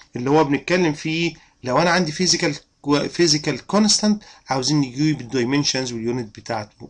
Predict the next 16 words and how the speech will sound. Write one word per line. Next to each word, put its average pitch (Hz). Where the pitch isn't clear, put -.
ازاي. -
طيب 107
احنا 117
دلوقتي 143
ان 139
شاء 151
الله 151
مع 135
ال-، 98
ال 101
item -
number 117
two 135
في -
الشغل 110
بتاعنا 123